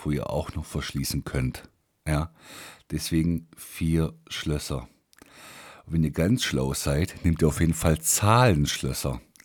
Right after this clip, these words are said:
weil es gibt so, mm, es ist eine Quote. Ja, es gibt immer einen, der freitags heimfährt, ja, wie die meisten,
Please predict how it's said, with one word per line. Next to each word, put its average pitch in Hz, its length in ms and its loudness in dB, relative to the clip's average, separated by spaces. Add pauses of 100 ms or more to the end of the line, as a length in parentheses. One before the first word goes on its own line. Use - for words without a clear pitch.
weil 80 420 4 (240)
es - 180 -4
gibt - 200 -4
so, 95 440 6 (360)
mm, 95 340 2 (480)
es - 100 -4
ist 110 140 0
eine 107 100 4
Quote. 101 580 4 (360)
Ja, 80 300 4 (440)
es 87 160 -2
gibt - 280 -2
immer 135 220 8
einen, 107 340 6 (480)
der 78 180 6
freitags 80 520 -2
heimfährt, 76 560 0 (340)
ja, 76 360 -2 (280)
wie 73 120 -4
die 67 60 0
meisten, 67 480 -4